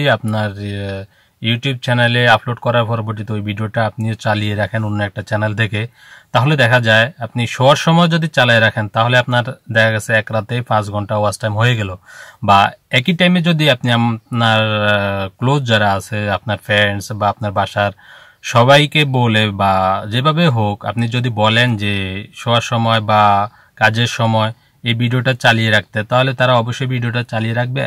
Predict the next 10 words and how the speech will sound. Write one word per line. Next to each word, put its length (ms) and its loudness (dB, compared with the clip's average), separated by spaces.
এবং 120 -2
একজন 320 -4
যদি 220 -4
চালিয়ে 400 -6
রাখে 200 -4
তাহলে 200 2
পাঁচ 240 2
ঘন্টা। 260 -4
তো 60 -6
এভাবে 240 0